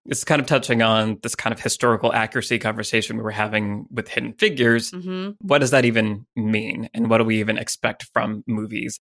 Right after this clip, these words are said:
Speaker 1: Talking about the making of this movie, you know, I watched several behind the scenes things, and the costume designers and the actors, all of them were talking about kind of Yorgos's approach to everything. And something that one of the costume designers pointed out, there was no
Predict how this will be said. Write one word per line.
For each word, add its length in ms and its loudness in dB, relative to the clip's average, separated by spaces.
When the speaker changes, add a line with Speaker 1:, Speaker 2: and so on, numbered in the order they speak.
Speaker 1:
Talking 420 2
about 480 2
the 80 -2
making 420 4
of 80 2
this 220 -2
movie, 640 0
you 80 -6
know, 80 -4
I 140 0
watched 420 -2
several 280 -6
behind 260 -2
the 40 -10
scenes 280 2
things, 440 4
and 460 0
the 140 -2
costume 440 0
designers 480 4
and 100 -10
the 120 -4
actors, 300 0
all 120 6
of 80 2
them 80 2
were 100 0
talking 360 0
about 300 2
kind 220 0
of 120 -4
Yorgos's 760 -4
approach 500 -2
to 140 0
everything. 560 -4
And 120 2
something 260 2
that 120 6
one 120 0
of 40 -4
the 60 -4
costume 360 0
designers 360 2
pointed 260 4
out, 200 2
there 80 4
was 180 2
no 600 6